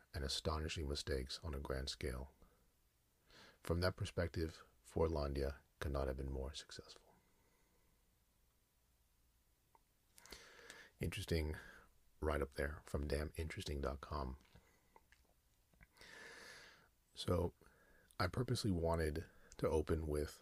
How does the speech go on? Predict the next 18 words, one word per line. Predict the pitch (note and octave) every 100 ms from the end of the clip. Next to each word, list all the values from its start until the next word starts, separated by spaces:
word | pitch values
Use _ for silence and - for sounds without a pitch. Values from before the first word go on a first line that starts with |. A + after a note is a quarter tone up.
| - _ _ -
that | C#2 C#2+
because | - - D#2
I |
thought | D#2 D#2+
it | C#2+
was | C#2+ - -
so | - - D2
interesting, | C#2 F2+ - D2 C#2+
and | C#2 C#2+ C#2 - - - -
I | -
did | F#2+ G#2 - - -
a, | D#2 C#2+
um, | C#2 C#2 D#2 - - -
copy | E2 E2
paste | C#2+ D#2 C#2+
here | - C#2+
the, | C2+ C#2 C#2
uh, | B1+ C2